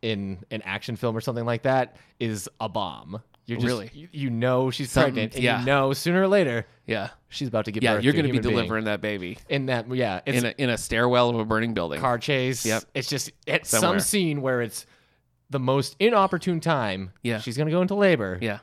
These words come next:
Speaker 1: And somebody who's not trained
Speaker 2: Yeah.
Speaker 1: is gonna have to deliver a baby. Uh, so, yeah.
Speaker 2: This is, this is Sally's, uh, our regular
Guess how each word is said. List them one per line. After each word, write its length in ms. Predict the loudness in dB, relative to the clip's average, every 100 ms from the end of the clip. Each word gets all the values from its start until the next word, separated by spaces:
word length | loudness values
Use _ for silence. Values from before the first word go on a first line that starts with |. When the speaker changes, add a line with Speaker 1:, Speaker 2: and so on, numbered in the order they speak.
| -12
Speaker 1:
And 100 | -10
somebody 460 | -2 0 0 0 -2
who's 180 | -4
not 240 | 0 0 0
trained 540 | 2 4 4 2 0
Speaker 2:
Yeah. 0 | -2
Speaker 1:
is 140 | -2 -2
gonna 160 | 2
have 160 | 0 0
to 80 | -4
deliver 340 | -2 2 2
a 60 | 2
baby. 560 | 2 2 0 -4 -8 _ _ _ _ _ _ _
Uh, 420 | -4 -2 -2 -6 -12 -16 _ _
so, 200 | -12 -8
yeah. 160 | -8 -10 -4
Speaker 2:
This 200 | -4 -2
is, 220 | -6 -8 -10
this 160 | -8 -6
is 120 | -8
Sally's, 580 | -4 -2 -2 -6 -10 -8
uh, 140 | -6 -4
our 220 | -4 -4
regular 500 | -4 -4 -6 -6